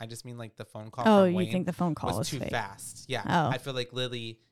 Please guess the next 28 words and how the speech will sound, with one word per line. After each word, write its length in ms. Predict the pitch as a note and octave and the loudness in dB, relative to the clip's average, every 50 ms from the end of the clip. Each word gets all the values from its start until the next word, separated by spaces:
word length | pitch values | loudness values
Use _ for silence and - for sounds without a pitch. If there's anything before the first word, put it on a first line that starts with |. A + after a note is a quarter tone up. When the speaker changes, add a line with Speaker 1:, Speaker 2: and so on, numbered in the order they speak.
| _ _ _ - | _ _ _ -20
Speaker 1:
wanted 420 | C3+ A#2+ A#2 B2 B2 A#2+ A#2 A2 G2 | -14 -10 -6 -4 -4 -2 -4 -6 -8
to 40 | - | -10
torture 440 | - - - C#3+ A#2 - - A#2 A2 | -12 -8 -6 -6 -6 -6 -6 -8 -8
Emily 340 | G#2+ G#2+ G#2+ G#2 G2+ G2+ G2+ | -8 -8 -8 -10 -10 -10 -10
and 160 | G2 G2+ G2 | -12 -12 -14
being 220 | G#2 G#2 G#2 G2+ | -14 -14 -14 -14
like, 180 | G2+ G2 F#2 - | -14 -16 -16 -16
"Your 80 | G2+ | -18
friend's 260 | G2 - - G#2 F#2 - | -14 -12 -12 -12 -12 -12
fucking 280 | - G2+ - G2+ G2 | -16 -16 -16 -16 -16
dead." 200 | G2 G2+ - - - | -16 -16 -16 -14 -10
Speaker 2:
Yeah. 340 | - G3 F3 G2+ - - - | -6 -4 -4 -2 -2 -4 -4
Speaker 1:
Yeah. 140 | G#2 G2 G2+ A#2+ - _ - | -6 -8 -10 -14 -20 _ -14
Mm-hmm. 340 | A2 A2 A2 G#2+ G2+ F#2+ G#2 G2+ _ - | -12 -12 -10 -12 -14 -16 -18 -20 _ -12
And 180 | - A#2+ A#2 A2+ | -8 -8 -6 -4
so, 380 | - B2+ A#2+ A#2 A2+ A2+ A2 A2 _ _ - - _ - - - - _ _ _ _ _ - - | -2 -2 0 0 -2 -2 -6 -12 _ _ -20 -20 _ -20 -20 -20 -20 _ _ _ _ _ 0 2
um, 420 | B2 A#2 A2+ A2 G#2 G2+ G2+ G2+ _ _ _ _ _ _ _ _ _ _ _ | 4 4 4 4 2 -2 -8 -16 _ _ _ _ _ _ _ _ _ _ _
she 240 | - - - C3+ B2+ | -10 -6 -4 -2 -2
ends 180 | B2 A#2+ A2+ A#2+ | -2 -2 -2 -2
up 140 | A#2+ A#2 - | -4 -4 -2
getting 180 | - A2+ A2+ A2+ | -6 -6 -4 -6
that 180 | A2 G#2 G#2 | -8 -8 -4
phone 140 | - B2 A#2+ | -4 -4 -4
call, 200 | A2 - A#2 A2 G#2+ | -4 -4 -4 -4 -4
you 100 | G#2+ G#2+ | -4 -6
know, 380 | G#2 G#2 G#2 G#2+ G#2+ G#2+ - - B2+ | -8 -8 -8 -8 -10 -12 -16 -20 -18
w-, 300 | C3 B2 A#2 A2 G#2+ A2 - - | -16 -14 -14 -12 -14 -16 -20 -20
w-, 120 | - A#2+ | -20 -20